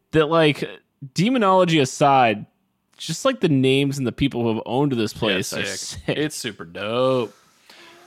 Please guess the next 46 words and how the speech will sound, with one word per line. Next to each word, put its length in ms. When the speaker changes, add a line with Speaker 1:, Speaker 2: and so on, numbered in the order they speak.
Speaker 2:
The 100
black 280
magic 280
pr-, 120
prac- 280
Speaker 1:
Well, 180
no. 340
Well, 220
first 200
of 60
all, 80
I'm 60
not 180
saying 220
Nazis 420
are 40
sick, 260
but 80
Speaker 2:
No. 140
Speaker 1:
the, 200
it's 160
a 200
wildly 580
interesting 480
history 480
of 120
Speaker 2:
Yeah. 100
Speaker 1:
how 200
it 80
gets 180
handed 320
down 400
f-, 180
to, 120
like, 260
kings 360
and 140
mercenaries 1000
and, 160
like 220
Speaker 2:
Yeah, 220
and 100
everyone's 300
name 220
is 80
sweet. 400